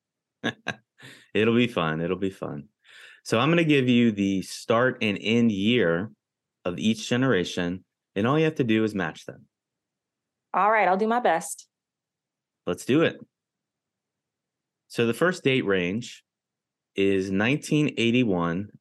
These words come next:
Speaker 1: to nineteen ninety-six. What generation was born then?
Speaker 2: Well, I was born in nineteen ninety-three, so my guess would be millennial.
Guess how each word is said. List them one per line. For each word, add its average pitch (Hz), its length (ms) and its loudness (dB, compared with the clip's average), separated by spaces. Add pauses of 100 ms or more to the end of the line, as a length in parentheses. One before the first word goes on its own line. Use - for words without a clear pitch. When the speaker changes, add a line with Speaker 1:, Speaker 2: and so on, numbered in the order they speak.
(140)
Speaker 1:
to 90 240 -4
nineteen 104 800 0 (200)
ninety-six. - 1000 -4 (840)
What 165 180 2
generation 110 600 2
was 87 120 2
born 85 320 0
then? 73 220 -8 (1200)
Speaker 2:
Well, 202 540 2
I 240 140 0
was 294 160 0
born 190 220 -2
in 175 80 -8
nineteen 202 300 -4
ninety-three, 160 520 0
so 165 140 -4
my 165 140 0
guess 175 220 -2
would 165 100 -6
be 170 100 -4
millennial. 214 600 0